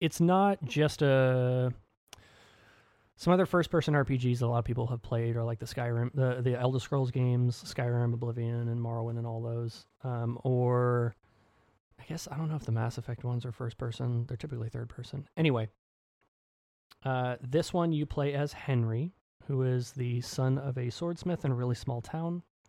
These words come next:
And you are ki-, you want to travel the world. You're just a rambunctious, um, teenager, early,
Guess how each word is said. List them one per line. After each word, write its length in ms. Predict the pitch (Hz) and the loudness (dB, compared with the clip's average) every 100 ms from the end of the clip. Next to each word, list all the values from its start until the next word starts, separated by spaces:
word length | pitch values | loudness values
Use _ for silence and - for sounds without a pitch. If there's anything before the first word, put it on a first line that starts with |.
| _ _ _ _ _ - - - _ | _ _ _ _ _ -20 -20 -20 _
And 520 | 143 135 127 123 120 - - - _ - _ - | -2 2 2 2 -2 -6 -20 -20 _ -20 _ -6
you 380 | 156 170 170 165 | 0 6 6 6
are 120 | 156 | 2
ki-, 300 | - 165 156 | -2 -2 0
you 140 | 160 | 0
want 240 | 156 185 - | 2 2 2
to 80 | 156 | -4
travel 380 | - 151 151 | 2 2 4
the 100 | 151 | 4
world. 480 | 147 127 135 135 135 | 4 6 6 6 6
You're 120 | 127 127 | 4 2
just 240 | 127 - | 0 0
a 40 | |
rambunctious, 1000 | 127 123 131 131 131 123 - 123 - - - _ _ _ _ - | 2 2 4 4 4 2 2 0 -2 -10 -16 _ _ _ _ -2
um, 480 | 120 117 117 117 - _ _ _ _ _ _ - | 0 2 2 0 -4 _ _ _ _ _ _ -8
teenager, 720 | 131 127 117 113 120 117 113 - _ _ | 0 2 2 2 2 2 0 -4 _ _
early, 320 | 135 131 123 | 0 2 2